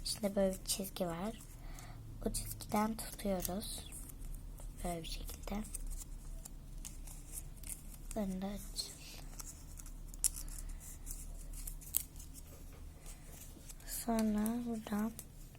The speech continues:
böyle parmaklarımızı ucuna kadar geçiriyoruz. Şöyle.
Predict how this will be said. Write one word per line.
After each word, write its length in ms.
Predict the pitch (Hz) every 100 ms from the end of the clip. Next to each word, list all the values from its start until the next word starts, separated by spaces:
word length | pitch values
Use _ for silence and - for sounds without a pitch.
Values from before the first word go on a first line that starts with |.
| - - -
böyle 460 | 202 202 190 196 233 - - - - - - - - - - - - - -
parmaklarımızı 1120 | 214 202 202 202 202 196 196 196 220 220 269 - -
ucuna 340 | 202 196 196 202
kadar 280 | 202 190
geçiriyoruz. 1120 | 185 214 - - 196 190 190 196 214 - - - - - - - - - - - - -
Şöyle. 260 | - -